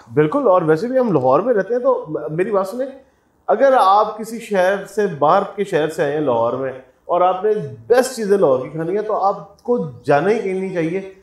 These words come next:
सीधा आप गंदा नाला पकड़े एक साइड से, उसके किनारे पे चलते जाएं भाईजान, आपको दुनिया जहान की लज्जतें वहाँ मिलेंगी। मसलन, मैं, मैं, आपका भाई बात करता है हमेशा सबूत के साथ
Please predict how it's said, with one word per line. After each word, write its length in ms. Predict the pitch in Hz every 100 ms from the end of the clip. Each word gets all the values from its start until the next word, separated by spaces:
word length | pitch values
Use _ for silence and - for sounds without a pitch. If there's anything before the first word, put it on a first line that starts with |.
| _ _ -
सीधा 400 | - 240 247 262
आप 500 | 226 220 233 202 147
गंदा 260 | 160 185
नाला 220 | 220 220 220
पकड़े 260 | 190 226
एक 320 | 226 170 160
साइड 280 | 147 120 113
से, 240 | - 98 - _ _ _ _ _
उसके 400 | 247 247 - 294
किनारे 460 | 285 254 208 214 233
पे 60 | 247
चलते 360 | 220 185 220
जाएं 220 | 233 233
भाईजान, 380 | 180 165 202 220
आपको 1120 | 196 180 180 180 202 208 214 214 214 - - _ _ 180
दुनिया 500 | 156 147 202 226 233
जहान 400 | 185 160 160 185
की 80 | 185
लज्जतें 360 | 160 151 170
वहाँ 160 | 160 143
मिलेंगी। 300 | 135 139 156
मसलन, 460 | 165 165 220 165 - - _ _ 143
मैं, 120 | 185 - 151
मैं, 120 | 160 202 277 - 175
आपका 220 | 196 220
भाई 160 | 208 214
बात 180 | 226
करता 160 | 220 233
है 60 | 202
हमेशा 240 | 165 165
सबूत 280 | 131 107 107
के 60 | 98
साथ 180 | 95